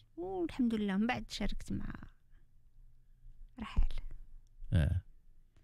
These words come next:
Speaker 1: شاركت معاه ثلاث المرات.
Speaker 2: أها.
Speaker 1: وهزيت عاوتاني راية بلادي، الحمد لله.
Speaker 2: آه. و-، وهادشي كنتو كت-،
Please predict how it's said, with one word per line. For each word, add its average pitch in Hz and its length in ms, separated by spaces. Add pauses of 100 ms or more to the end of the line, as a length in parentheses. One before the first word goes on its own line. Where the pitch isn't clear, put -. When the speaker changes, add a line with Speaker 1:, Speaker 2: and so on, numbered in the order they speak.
(280)
Speaker 1:
شاركت 220 280
معاه 185 160
ثلاث 196 260
المرات. 196 560 (560)
Speaker 2:
أها. 110 240 (300)
Speaker 1:
وهزيت 202 400
عاوتاني 196 400
راية 202 220 (160)
بلادي، - 280
الحمد 214 400
لله. 240 220 (1500)
Speaker 2:
آه. - 280 (440)
و-، 110 800
وهادشي 104 340
كنتو 107 280
كت-، - 180